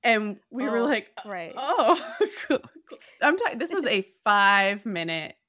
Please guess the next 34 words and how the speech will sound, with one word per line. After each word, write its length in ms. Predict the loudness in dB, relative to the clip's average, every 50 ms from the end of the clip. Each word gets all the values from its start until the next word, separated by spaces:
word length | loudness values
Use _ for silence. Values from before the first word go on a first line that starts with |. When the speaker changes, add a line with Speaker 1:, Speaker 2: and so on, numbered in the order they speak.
| _ _ _ _ _ _ -14
Speaker 1:
Uber 540 | -12 -12 -12 -12 -12 -10 -10 -12 -12 -14 _
ride. 380 | -10 -8 -8 -8 -8 -10 -12 -16 _ _ _ _ _ _ _ _ _ _ _ _ 0
I 420 | 4 6 6 6 6 4 0 -2 -6
Speaker 2:
<laughs> 60 | _
Speaker 1:
told 240 | -12 -8 -8 -6 -4
Lauren 300 | -4 -4 -4 -4 -4 -6
that 100 | -8 -8
we 80 | -10 -12
should 200 | -12 -14 -18 -8 -4
walk 440 | -2 -2 -2 -2 -4 -8 -16 -20 -20 _ _ _ _ _ _ _ _ _ _ _ _
because 300 | -10 -4 -2 -2 -2 -2
it 120 | -4 -6 -6
was 280 | -6 -8 -8 -10 -16 _ _ _ _ -6
a 220 | -4 -2 -2 -2
paved 520 | -4 -6 -10 -6 -4 -4 -4 -6 -8 -16 -20 -10
sidewalk 540 | -4 0 0 0 0 0 -2 -2 -2 -4 _
the 100 | -4 -4
entire 460 | -4 -4 -2 -2 -2 0 0 -2 -4
way, 480 | -4 -4 -2 0 0 -2 -2 -6 -8 -12 _ _ _ _ _ _
and 140 | -14 -14 -12
she 140 | -8 -6 -4
Speaker 2:
It 60 | -2
Speaker 1:
said 60 | -2
Speaker 2:
is 60 | 0
Speaker 1:
she 80 | 0 0
Speaker 2:
a 40 | 0
Speaker 1:
did 100 | 0 0
not 160 | 0 0 2
wanna 20 |
walk 80 | 2 0
Speaker 2:
one-mile 260 | 0 0 0 -2 -4
Speaker 1:
across 280 | -4 -6 -6 -6 -8 -8
the 60 | -10
Speaker 2:
bridge. 160 | -10 -12